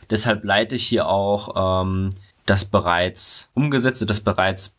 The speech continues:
behandelte Schwefelwasserstoff danach nochmal, äh, durch meine katalytischen Stufen und dadurch, ich leite das dann im-, immer wieder da durch,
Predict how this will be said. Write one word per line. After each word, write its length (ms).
behandelte 920
Schwefelwasserstoff 680
danach 360
nochmal, 640
äh, 160
durch 480
meine 480
katalytischen 580
Stufen 560
und 120
dadurch, 400
ich 300
leite 260
das 140
dann 140
im-, 280
immer 220
wieder 240
da 80
durch, 320